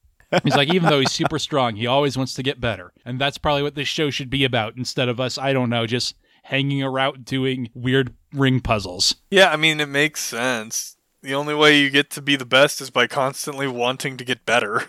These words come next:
Speaker 2: <laughs>
Speaker 1: I just wish this was more of an esports series that actually focused on that genuinely, instead of just being like, "No, just liking something is what you need to actually be good."
Speaker 2: What it needs to do, more or less, is it needs to pick a lane. Is it going to be about, like, the, like you said, esports thing where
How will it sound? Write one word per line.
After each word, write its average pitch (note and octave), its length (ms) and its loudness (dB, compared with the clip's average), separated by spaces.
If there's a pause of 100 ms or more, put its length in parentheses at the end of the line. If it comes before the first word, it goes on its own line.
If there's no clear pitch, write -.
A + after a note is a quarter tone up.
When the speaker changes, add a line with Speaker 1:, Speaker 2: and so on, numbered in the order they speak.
Speaker 2:
<laughs> - 120 -20
Speaker 1:
I F3+ 60 2
just F3 200 -6
wish E3 180 -4
this F3+ 180 -4
was C#3+ 160 -4
more C#3+ 240 2
of C3+ 100 0
an C#3+ 100 0
esports B2+ 680 -4
series G#2 520 -2
that A#2+ 140 0
actually A#2 320 -2
focused B2+ 440 -2
on B2+ 120 2
that B2 140 0
genuinely, G#2+ 600 -4
instead B2+ 260 -6
of B2+ 60 -10
just B2+ 180 -10
being C3+ 160 -6
like, B2 140 -8 (240)
"No, D#3+ 260 2
just C#3+ 220 -8
liking D3 340 0
something B2+ 400 -4
is A#2 240 -8
what C3 160 -6
you B2+ 140 -2
need A2+ 300 -4
to D3 100 -6
actually A#2 420 -4
be A2+ 160 -2
good." G#2 380 -4
Speaker 2:
What A3 180 6
it G#3+ 100 2
needs B3 380 2
to G#3+ 100 2
do, E3+ 520 4
more C#3 260 6
or C#3 60 8
less, C#3 280 6
is C#3 120 -4
it C#3 80 -2
needs D#3+ 220 -4
to F3 100 -4
pick E3+ 260 2
a D#3 60 6
lane. A#2+ 400 2
Is A#2+ 100 -4
it C#3+ 80 -2
going D#3+ 280 2
to E3 60 0
be D#3+ 140 2
about, C3+ 400 8
like, B2+ 240 2
the, C3+ 180 4
like C3 140 4
you C3 60 -8
said, C3+ 160 -4
esports C#3+ 580 -4
thing B2+ 300 -2
where A#2+ 360 0